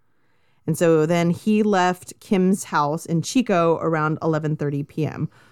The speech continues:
which this do-, the timeline does start to get funky 'cause it does seem like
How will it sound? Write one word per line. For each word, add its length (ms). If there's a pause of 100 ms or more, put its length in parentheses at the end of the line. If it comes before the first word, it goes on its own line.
(140)
which 420 (140)
this 240
do-, 260
the 160
timeline 640
does 240
start 180
to 80
get 160
funky 300
'cause 160
it 100
does 180
seem 220
like 220